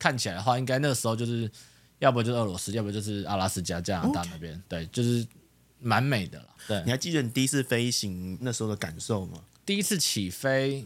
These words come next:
Speaker 1: 跟第一次自己飞都蛮难忘的。
Speaker 2: 怎么说？可以分享一下吗？
Speaker 1: 因为开始练习小飞机，把它想象成一般的小车的，一般车子大小的感觉，
Speaker 2: 嗯哼。
Speaker 1: 会更小。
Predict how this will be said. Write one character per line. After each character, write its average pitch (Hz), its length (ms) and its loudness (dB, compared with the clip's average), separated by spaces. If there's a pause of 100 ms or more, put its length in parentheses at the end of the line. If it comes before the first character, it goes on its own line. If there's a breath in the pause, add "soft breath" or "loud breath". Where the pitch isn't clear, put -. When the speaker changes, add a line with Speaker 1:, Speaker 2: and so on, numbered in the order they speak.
Speaker 1:
跟 131 500 0
第 131 220 0
一 127 40 -2
次 120 260 0
自 127 240 0
己 87 180 -2
飞 101 460 -10 (340)
都 120 320 4 (220)
蛮 110 240 0
难 101 180 0
忘 101 280 0
的。 57 120 -16 (220)
Speaker 2:
怎 104 100 -10
么 98 120 -4
说？ 101 160 -4
可 110 100 -2
以 107 40 0
分 107 180 -4
享 95 180 -6
一 87 60 -8
下 165 60 -2
吗？ 190 60 2
Speaker 1:
因 208 120 0
为 175 520 0 (200)
开 196 120 4
始 147 100 0
练 160 140 2
习 120 160 0
小 101 220 0
飞 123 160 -2
机， 135 260 0
把 98 220 -4
它 120 80 2
想 120 180 0
象 123 220 0
成 95 340 -2 (840 soft breath)
一 151 100 2
般 143 140 4
的 131 80 2
小 - 180 0
车 - 180 0
的， 110 140 0
一 151 80 -2
般 147 180 2
车 139 160 6
子 113 120 0
大 98 180 0
小 - 180 -6 (500)
的 110 100 -2
感 117 120 4
觉， 123 80 4
Speaker 2:
嗯 - 20 6
哼。 147 40 6
Speaker 1:
会 170 60 4
更 123 160 2
小。 - 260 -2